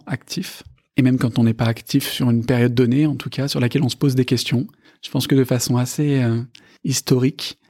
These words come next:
le travail en France, il a toujours été perçu comme quelque chose d'assez, euh, douloureux, d'assez pénible, ou alors lié à l'argent, et, et donc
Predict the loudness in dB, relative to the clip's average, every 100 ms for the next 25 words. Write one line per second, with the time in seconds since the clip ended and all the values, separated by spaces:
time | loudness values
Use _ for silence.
0 | _ -6 -6 -6 -2 2 4 4 0 0
1 | 0 2 0 2 0 0 0 0 0 -2
2 | 0 0 0 0 2 2 2 0 0 2
3 | 2 2 0 -4 -10 _ -6 -4 -2 2
4 | 2 2 2 2 2 0 -2 0 2 4
5 | 4 2 0 -4 _ _ -20 -20 -6 0
6 | 2 2 2 0 -2 -8 -14 -2 0 0
7 | 0 0 2 2 2 0 -4 -4 -2 0
8 | -2